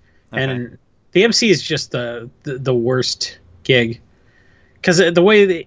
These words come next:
Speaker 2: i-, in the U S, the M C kinda does the least amount of time and brings
Speaker 1: Mm-hmm.
Speaker 2: up all the other comics and then sort of has to fall on their sword and, you know, get the crowd who's just there to drink and yell, i-, i-,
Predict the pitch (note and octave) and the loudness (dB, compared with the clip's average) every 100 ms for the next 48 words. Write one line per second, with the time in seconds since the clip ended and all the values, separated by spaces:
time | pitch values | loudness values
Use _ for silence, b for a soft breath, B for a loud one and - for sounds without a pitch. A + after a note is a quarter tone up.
0 | - - - A#3 G3+ A3 A#3+ A3 G#3 - | -10 -10 -4 2 2 4 2 2 2 -2
1 | - - _ D3+ _ _ _ _ _ D3 | -6 -12 _ -20 _ _ _ _ _ 0
2 | D3 C#3 - C#3+ - D3 B2+ B2+ A#2+ C3 | 2 2 0 -2 0 0 0 -2 -2 -2
3 | C3+ D3+ C#3 C3+ - C#3 C#3 C3+ - C3 | -2 -2 -2 -2 0 0 0 -4 -10 -10
4 | A2+ C#3 C3+ C3+ C#3+ C3+ C3 C3 B2 C3 | -2 0 0 0 0 2 2 2 0 0
5 | B2+ B2 - A#2+ A2+ A2 D3 B2 A2+ A2+ | 0 -4 -8 -8 -8 -4 0 0 0 -4
6 | B B B B E3 - C#3 D#3+ C#3+ C#3 | B B B B -2 -2 -4 0 0 0
7 | C3 A#2+ D3 C3+ C3 B2 A#2 A2+ A#2 _ | 0 -2 -2 0 0 0 -2 -6 -10 _
8 | b b b b - B2+ A#2 A2 A2+ A2 | b b b b -2 2 2 0 -2 -4
9 | B2 B2+ A2+ _ - C#3+ C3 B2 A#2 A#2 | -4 -4 -8 _ -2 2 2 0 -2 -4
10 | A#2+ - C3+ B2 A2+ B2 B2+ A#2+ A#2 A2+ | -8 0 2 2 -2 -4 -4 -4 -2 0
11 | A#2 A#2 A2 _ - - C#3 - _ _ | 0 -2 -6 _ -16 -14 -14 -18 _ _
12 | - F3+ | -6 -4